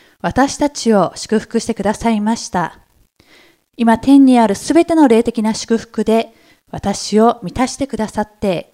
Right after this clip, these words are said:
います。教会はキリストの体であり、一切のものを一切のものによって満たす方の満ちておられるところです。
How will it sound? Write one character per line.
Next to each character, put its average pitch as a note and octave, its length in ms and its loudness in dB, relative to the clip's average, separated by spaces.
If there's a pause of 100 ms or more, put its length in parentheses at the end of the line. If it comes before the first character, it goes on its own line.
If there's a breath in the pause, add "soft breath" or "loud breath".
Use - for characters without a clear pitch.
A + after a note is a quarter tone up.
い E3+ 80 -14
ま D3 140 -10
す。 - 240 -16 (3000)
教 C#4 240 4
会 C4+ 340 2
は B3+ 360 4
キ A#3+ 140 -6
リ C4+ 140 0
ス - 60 -12
ト C#4 120 0
の C#4 120 2
体 A#3+ 380 0
で A#3 200 -2
あ A3+ 120 0
り、 F3+ 260 -6 (420 soft breath)
一 C#4+ 100 -4
切 E4 400 2
の C#4 120 6
も A#3+ 160 4
の G3+ 180 0
を E3 60 0
一 G#3+ 100 -4
切 E4+ 340 0
の D#4 100 2
も C#4+ 100 6
の C4+ 100 4
に B3 120 2
よ A3 120 2
っ A3 120 -6
て F#3 140 -4
満 G3 140 -6
た B3+ 100 0
す - 120 -16
方 A#3+ 280 0
の A#3+ 340 2
満 G#3+ 200 -6
ち - 20 -18
て A#3 100 0
お G#3 100 2
ら G#3+ 120 0
れ G3 120 0
る B3 160 0
と - 180 -12
こ E3+ 140 -6
ろ D3 200 -6
で G3+ 140 -2
す。 - 260 -12